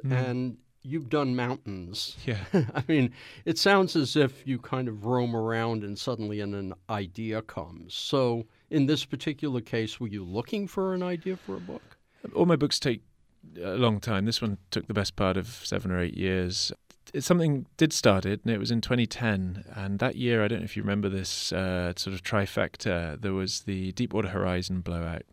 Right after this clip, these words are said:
Speaker 1: There was the Icelandic volcano Eyjafjallajökull that erupted. And there was the Chilean, the thirty-three Chilean miners were trapped after the, the, the collapse of the Sao Paulo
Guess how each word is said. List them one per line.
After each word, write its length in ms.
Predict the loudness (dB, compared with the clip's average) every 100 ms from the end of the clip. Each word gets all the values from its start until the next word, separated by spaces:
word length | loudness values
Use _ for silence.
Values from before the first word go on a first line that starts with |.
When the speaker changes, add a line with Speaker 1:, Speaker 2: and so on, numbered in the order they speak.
| _ _
Speaker 1:
There 140 | -6 -4
was 160 | -4
the 140 | -2 -2
Icelandic 500 | -2 0 2 2 -2 -2
volcano 720 | -2 -2 -2 0 2 2 0 -2
Eyjafjallajökull 1080 | -2 -2 -2 -4 -2 -4 -4 -4 -8 -8 -6
that 220 | -6 -4
erupted. 600 | -2 -2 -4 -6 -6 -6 -12 -20 -20 -18 -2
And 220 | 2 4
there 60 |
was 120 | 2 0
the 80 |
Chilean, 640 | -2 0 2 2 2 -2 -4
the 100 | -6
thirty-three 540 | 0 2 2 0 0
Chilean 400 | 2 2 2 2
miners 500 | 2 0 0 -2 -2
were 100 | -4
trapped 500 | -2 -2 -2 -4 -4
after 320 | -4 -4 -4
the, 280 | -4 -4 -4
the, 220 | -4 -4 -6
the 120 | -8
collapse 500 | -2 -2 -2 -4 -6
of 140 | -4
the 140 | -4 -4
Sao 200 | -4 -4
Paulo 400 | -2 -2 -2